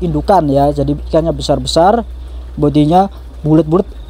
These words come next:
Ini cocok dicampur dengan butterfly koi fish impor. Ada juga untuk ini limited edition ya, rare item, masuk di jenis Akamatsuba, teman-teman ya. Masuk di jenis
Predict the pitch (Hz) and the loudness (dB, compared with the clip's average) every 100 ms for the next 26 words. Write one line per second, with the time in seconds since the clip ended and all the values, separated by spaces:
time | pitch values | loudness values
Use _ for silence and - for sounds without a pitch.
0 | - - - - - - 165 185 180 170 | -14 -14 -14 -14 -14 -4 0 0 2 2
1 | 190 - 147 160 170 151 143 156 160 127 | 0 -2 0 0 0 0 2 2 2 0
2 | 123 135 - 143 131 139 135 147 - 135 | 0 -4 0 0 2 0 -2 -4 -6 -8
3 | 135 156 143 120 90 - - - - - | 0 2 2 0 -6 -16 -20 -20 -20 -20
4 | - - - - - - - - - - | -20 -20 -20 -20 -20 -20 -18 -16 -14 -12
5 | - - - - - - - - - - | -12 -10 -10 -12 -12 -12 -14 -14 -14 -6
6 | - 180 175 175 202 247 208 208 233 - | 0 0 2 2 4 2 0 -2 -4 -6
7 | - - - 196 226 226 214 214 220 208 | -20 -14 -4 2 4 4 4 2 2 0
8 | 196 160 185 185 143 147 156 156 160 160 | 0 0 2 4 4 4 2 2 2 2
9 | 196 214 170 175 151 139 147 156 - - | 0 2 0 -2 -4 0 2 0 -2 -6
10 | - - - - 170 170 - 160 165 165 | -8 -10 -8 0 0 2 2 2 2 -2
11 | - - 175 156 131 123 123 123 123 131 | -4 -4 0 2 2 0 -2 -2 -2 -2
12 | 143 - - - - - - 156 156 - | -2 -6 -18 -18 -18 -18 -4 -2 0 0
13 | 175 156 143 147 165 | 0 0 2 2 0